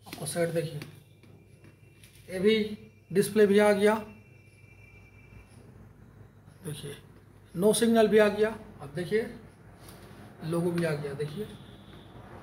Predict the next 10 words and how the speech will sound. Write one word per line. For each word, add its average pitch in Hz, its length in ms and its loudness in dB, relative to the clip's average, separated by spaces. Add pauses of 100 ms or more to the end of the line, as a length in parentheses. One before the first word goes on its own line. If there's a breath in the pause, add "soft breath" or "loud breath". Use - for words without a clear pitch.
(200)
set 151 200 -8
चल 147 200 -6
रहा 139 180 -4
है। 123 140 -10 (720)
चलिए, 185 340 -4 (1160)
देखिए, - 340 -14 (600)
देखिए, 165 320 -6 (340)
display 196 300 2
आ 202 120 10
गया। 220 200 6